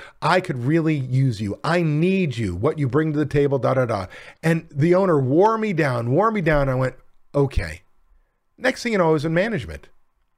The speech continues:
Well, that owner got really lucky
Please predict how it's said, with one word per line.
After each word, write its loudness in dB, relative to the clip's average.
Well, 2
that 2
owner 2
got 2
really 0
lucky -2